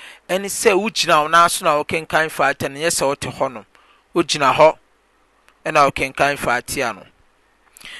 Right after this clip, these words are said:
Deɛ ɛtɔ so sadis a ɛyɛ nsia, ɛyɛ ruku, ruku. Ruku, wobɛ Allahu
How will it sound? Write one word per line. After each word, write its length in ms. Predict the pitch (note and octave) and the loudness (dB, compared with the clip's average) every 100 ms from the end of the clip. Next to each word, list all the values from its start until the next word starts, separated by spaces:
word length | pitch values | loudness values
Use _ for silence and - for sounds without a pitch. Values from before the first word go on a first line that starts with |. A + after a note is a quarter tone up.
| - | -2
Deɛ 140 | E3+ G3+ | 2 2
ɛtɔ 220 | C#4 C4+ | 4 2
so 100 | - | 0
sadis 840 | - A3+ G#3 F3+ D#3 - - - - | 4 6 6 4 -8 -12 -14 -6 6
a 120 | G#3+ - | 6 6
ɛyɛ 400 | E3+ G3 A3 G3+ - _ _ - _ | 2 0 0 -2 -8 _ _ -20 _
nsia, 680 | F3 F3 E3 - F#3+ A#3+ C4+ _ _ _ _ _ _ _ _ - - | -8 -6 -4 -4 0 2 2 _ _ _ _ _ _ _ _ -12 -2
ɛyɛ 280 | G3 F3+ | 2 4
ruku, 520 | E3 G#3+ - A#3 F#3+ D#3+ _ _ | 4 2 2 2 2 -2 _ _
ruku. 560 | F3+ E3 E3+ B3+ C4+ F3+ - _ _ _ _ _ _ - - - - | -4 -2 0 2 4 4 0 _ _ _ _ _ _ -20 -20 -20 0
Ruku, 300 | E3 F3 - B3+ G3+ | 2 2 2 2 4
wobɛ 300 | G3 G#3+ G#3 | 4 6 6
Allahu 880 | D#3+ D3+ C#3+ D3 E3 F3 F3+ F3+ E3 | 2 -2 -2 2 4 6 6 4 2